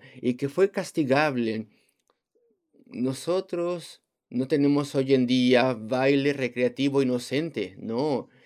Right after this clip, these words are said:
excepto en grupos pequeñitos que existen para eso, para esa actividad. Y si fuera así, pues nadie protestaría.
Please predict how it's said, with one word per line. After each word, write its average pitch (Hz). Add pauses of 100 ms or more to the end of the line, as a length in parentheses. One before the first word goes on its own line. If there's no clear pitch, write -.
(140)
excepto 135
en 143
grupos 131
pequeñitos 139 (300)
que 131
existen 123 (420)
para 156
eso, 180
para 110
esa 131
actividad. 196 (880)
Y 120
si 123
fuera 165
así, 120 (220)
pues 123
nadie 123
protestaría. 147